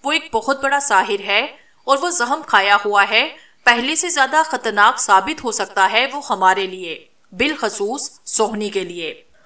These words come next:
"मगर शोके पुत, एक बात तो बता," वो उलझन अमेज परेशानी से बोला।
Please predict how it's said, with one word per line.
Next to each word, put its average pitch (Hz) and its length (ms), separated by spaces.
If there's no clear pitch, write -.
"मगर 254 220
शोके 262 360
पुत, 330 260
एक 254 300
बात 208 260
तो 233 100
बता," 185 640
वो 240 80
उलझन 277 500
अमेज 220 440
परेशानी 208 520
से 277 160
बोला। 190 440